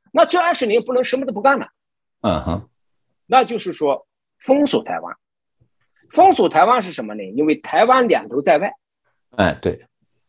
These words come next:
Speaker 1: 台湾要封锁起来，导致它的这个经济崩溃，
Speaker 2: 嗯，嗯。
Speaker 1: 社会动荡，
Speaker 2: 嗯。
Speaker 1: 政党轮替，然后跟中共，
Speaker 2: 嗯。
Speaker 1: 跟中共那时候跟他关系很好啊，经常做生意嘛。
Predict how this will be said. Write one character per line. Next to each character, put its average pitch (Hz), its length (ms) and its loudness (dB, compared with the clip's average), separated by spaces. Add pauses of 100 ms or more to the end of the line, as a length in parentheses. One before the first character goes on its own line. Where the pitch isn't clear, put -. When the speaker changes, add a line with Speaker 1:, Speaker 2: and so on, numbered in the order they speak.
(160)
Speaker 1:
台 240 180 4
湾 285 180 4
要 269 160 4
封 285 220 -2
锁 190 160 -2
起 - 160 -6
来， 135 240 -2
导 110 160 -8
致 180 140 -10
它 143 160 0
的 120 160 -6
这 113 160 -14
个 - 140 -20
经 226 280 0
济 - 260 -6 (160)
崩 180 220 4
溃， 233 240 2
Speaker 2:
嗯， 82 220 -2 (340)
嗯。 92 60 -4
Speaker 1:
社 147 480 0
会 185 120 2
动 196 300 2
荡， - 260 2 (500)
Speaker 2:
嗯。 90 100 -2
Speaker 1:
政 185 240 2
党 127 180 -2
轮 123 220 -10
替， - 340 -6 (240)
然 180 220 0
后 202 140 4 (340)
跟 151 200 2
中 151 220 0
共， 143 160 -2
Speaker 2:
嗯。 - 60 -16 (760)
Speaker 1:
跟 143 80 -14
中 170 160 -2
共 175 160 2
那 196 80 4
时 151 140 0
候 143 100 4
跟 165 140 0
他 160 60 -4
关 180 200 -2
系 175 100 -2
很 156 200 -8
好 78 180 -14
啊， - 160 -20
经 196 140 -2
常 170 100 -4
做 220 140 2
生 277 240 4
意 285 40 2
嘛。 220 120 -2